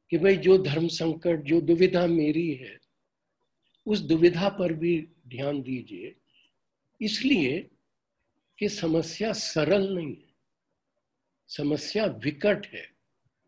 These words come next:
जब तक इसकी विकटता हम नहीं भांप लेंगे, समझ लेंगे, तब तक कारगर हस्तक्षेप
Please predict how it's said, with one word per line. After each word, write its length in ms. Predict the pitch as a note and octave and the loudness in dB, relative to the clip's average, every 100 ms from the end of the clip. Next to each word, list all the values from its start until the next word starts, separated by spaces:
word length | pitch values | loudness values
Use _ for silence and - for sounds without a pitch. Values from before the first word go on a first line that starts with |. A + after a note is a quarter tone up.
| _ _ - | _ _ -8
जब 200 | D3+ D#3+ | -4 -4
तक 160 | - G#3 G3+ | -2 -2 -4
इसकी 320 | - G3+ F#3+ | -8 -6 -4
विकटता 640 | C#3+ C#3+ D#3+ D3 - A3 | -4 -4 -4 -6 -8 -2
हम 240 | G#3+ E3 | -2 0
नहीं 340 | E3+ D#3 D3 C3+ B2+ _ _ _ _ _ _ _ _ | 0 -2 -2 -6 -8 _ _ _ _ _ _ _ _
भांप 520 | _ - C#3+ D3 - | _ -6 -2 -2 -4
लेंगे, 480 | C3 A#2+ G2 F2+ F#2+ _ _ _ - | -10 -10 -12 -16 -20 _ _ _ -12
समझ 400 | D#3+ D3+ D3+ B2+ | -6 -4 -4 -6
लेंगे, 440 | A#2 G#2 G#2 E3 F#3 _ _ _ _ - | -10 -12 -12 -14 -16 _ _ _ _ -10
तब 180 | E3 - | -10 -6
तक 240 | G#3 G#3 _ | -6 -6 _
कारगर 560 | D3+ C3+ E3+ F#3+ F#3 A#3 | -4 0 2 2 2 2
हस्तक्षेप 920 | D#3+ D#3+ - D#3+ C#3 - D3 C#3 C3+ | 0 -4 -8 -10 -10 -10 -8 -8 -8